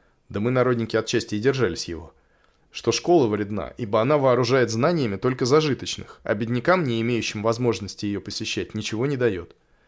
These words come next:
Знание же в руках зажиточных, или, как мы тогда выражались, буржуазии, послужит лишь орудием для большей эксплуатации бедных и прочее в таком роде. Вспоминая теперь все счёты, которые велись тогда между революционерами и либералами,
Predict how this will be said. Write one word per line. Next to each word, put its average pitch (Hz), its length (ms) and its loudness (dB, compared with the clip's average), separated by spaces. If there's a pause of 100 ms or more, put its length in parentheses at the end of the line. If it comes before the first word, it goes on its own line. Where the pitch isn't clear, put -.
(160)
Знание 135 420 4
же 117 100 2
в 117 60 2
руках 113 260 2
зажиточных, 107 760 -4
или, 120 160 2
как 117 220 -2
мы 123 100 -2
тогда 107 240 -2
выражались, 101 640 -2
буржуазии, 104 800 -4 (380)
послужит 165 460 2
лишь 127 180 0
орудием 131 400 2
для 110 120 0
большей 131 320 0
эксплуатации 120 600 -2
бедных 92 480 -8 (200)
и 113 60 -12
прочее 120 460 0
в - 60 -8
таком 113 320 -4
роде. 85 280 -8 (920)
Вспоминая 156 500 0
теперь 156 280 0
все 147 220 -2
счёты, 139 580 -2
которые 120 400 0
велись 135 360 0
тогда 113 340 2
между 107 320 -2
революционерами 113 680 0
и 101 80 -4
либералами, 107 600 -4